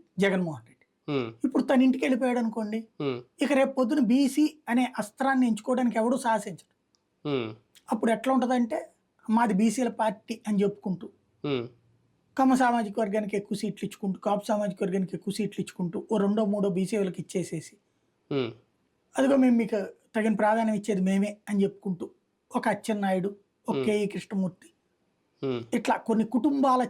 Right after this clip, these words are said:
Speaker 1: చేతుల్లో ఎట్లయితే సుదీర్ఘ కాలం పాటు బీసీ అంటే కుటుంబాలు వాళ్ళు,
Speaker 2: మ్మ్.
Speaker 1: అంతే తెలుగుదేశం.
Speaker 2: మ్మ్.
Speaker 1: మిగతా వర్గాలందరికీ ఇచ్చాడు. ఇతను కుటుంబాలతో సంబంధం లేకుండా ఇచ్చాడు.
Speaker 2: మ్మ్.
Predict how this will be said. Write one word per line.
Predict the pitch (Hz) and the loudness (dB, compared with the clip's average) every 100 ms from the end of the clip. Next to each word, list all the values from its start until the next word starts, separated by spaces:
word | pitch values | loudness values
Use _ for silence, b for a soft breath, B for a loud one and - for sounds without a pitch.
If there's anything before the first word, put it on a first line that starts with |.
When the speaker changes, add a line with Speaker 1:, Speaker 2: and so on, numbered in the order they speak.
| 247 | -2
Speaker 1:
చేతుల్లో | 233 233 220 214 208 | -4 -2 -2 -4 -6
ఎట్లయితే | 202 226 214 214 | -6 -2 -2 -2
సుదీర్ఘ | 214 190 214 196 | 0 0 0 -2
కాలం | 196 190 196 | -2 0 0
పాటు | 185 190 170 | 0 -2 0
బీసీ | 175 214 240 | 0 2 2
అంటే | 220 214 320 - | 0 0 -2 -2
కుటుంబాలు | 233 240 220 151 - | 2 4 2 0 -4
వాళ్ళు, | 175 170 _ _ 160 | -6 -6 _ _ -4
Speaker 2:
మ్మ్. | 139 120 - - | -4 -4 -6 0
Speaker 1:
అంతే | 233 262 - - | 2 2 -4 -4
తెలుగుదేశం. | 226 220 202 175 - _ _ 143 | 0 2 2 0 -6 _ _ -4
Speaker 2:
మ్మ్. | 131 113 _ _ - | -4 -6 _ _ 0
Speaker 1:
మిగతా | 220 285 320 311 | 2 4 2 2
వర్గాలందరికీ | 285 233 277 269 269 254 269 | 0 0 0 2 0 -2 -2
ఇచ్చాడు. | 262 220 | -2 -4
ఇతను | 220 202 | -4 -8
కుటుంబాలతో | 202 285 285 269 269 269 | -4 0 2 2 0 -4
సంబంధం | 247 240 240 233 | -4 0 2 4
లేకుండా | 214 208 208 | 2 -2 -4
ఇచ్చాడు. | 185 - _ _ 151 | -6 -10 _ _ -4
Speaker 2:
మ్మ్. | 135 | -2